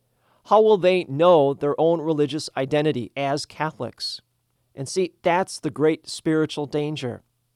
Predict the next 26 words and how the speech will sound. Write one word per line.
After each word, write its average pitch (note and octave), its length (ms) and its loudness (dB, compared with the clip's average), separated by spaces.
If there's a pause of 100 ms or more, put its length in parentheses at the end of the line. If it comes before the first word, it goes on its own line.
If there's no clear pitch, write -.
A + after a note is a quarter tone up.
(920)
Now, D3+ 120 4
in F3 120 4
these A#3 200 -4
statistics, - 880 -8 (240)
in D3+ 120 -8
these E3+ 160 -4
studies, E3+ 600 -2 (300)
it D3 120 -8
showed G3+ 340 2
that C#3+ 140 2
more F#3 380 2
and G#3 80 -2
more F#3 240 2
Catholics, - 880 -6 (560)
like E3+ 220 2
the G3 180 -6
old E3+ 340 0
Israelites, C#3+ 760 -2 (380)
are D3+ 160 0
assimilating C#3+ 840 -2 (160)
into G3 300 -4
our E3 260 2
secular E3 580 -2
culture D#3 600 -4
and A2 120 -10
society. C#3 680 -4